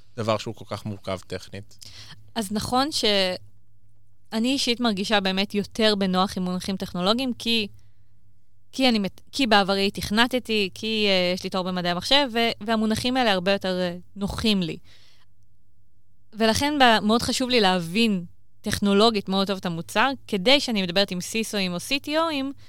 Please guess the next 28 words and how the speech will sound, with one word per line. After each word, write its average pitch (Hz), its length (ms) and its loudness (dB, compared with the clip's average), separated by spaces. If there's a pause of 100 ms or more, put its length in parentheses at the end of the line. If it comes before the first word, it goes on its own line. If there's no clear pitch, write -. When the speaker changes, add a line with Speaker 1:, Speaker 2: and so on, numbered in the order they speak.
(280)
Speaker 2:
אני 208 180 2
באמת 208 300 2
אגיד, 202 400 2 (720)
"Listen, 208 340 0
I'm 202 160 2
an 202 260 4
engineer", 190 420 2
לא 185 200 2
בקטע 185 240 0
של 170 180 -2
"Trust 240 360 2
me", 175 320 -2
אבל 202 160 4
בקטע 202 380 2
של 185 240 2 (320)
"בוא 220 160 6
נדבר 202 340 6
שנייה 190 300 2
בשפה 175 420 -2
שלך, 175 340 -4 (400)
למה 196 320 4
אנחנו 185 300 -2
טכנולוגית 196 600 -2
ככה 190 300 -4
וככה 175 400 -4
וככה 175 360 -6
וככה". 175 420 -4 (640)
אמ, 208 640 4